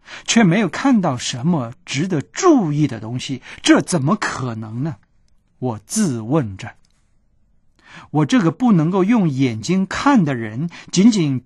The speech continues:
凭着触觉就能够发掘好几百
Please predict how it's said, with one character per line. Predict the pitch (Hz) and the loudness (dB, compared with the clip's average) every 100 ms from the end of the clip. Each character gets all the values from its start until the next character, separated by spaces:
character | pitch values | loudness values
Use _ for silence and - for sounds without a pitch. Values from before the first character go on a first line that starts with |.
| _ | _
凭 | - - - 123 131 233 | -20 -20 -10 -4 4 4
着 | 226 151 135 _ | 4 0 -6 _
触 | - - 320 | -6 4 4
觉 | 175 143 123 - _ - - | 4 0 -4 -6 _ -18 4
就 | 277 | 4
能 | 202 185 | 4 0
够 | |
发 | 147 - 170 220 | 0 0 2 2
掘 | 180 165 | 4 4
好 | 147 - - 151 165 185 | 2 -6 2 4 4 -2
几 | 175 175 226 269 _ | -4 0 2 0 _
百 | 117 113 170 | -6 -2 4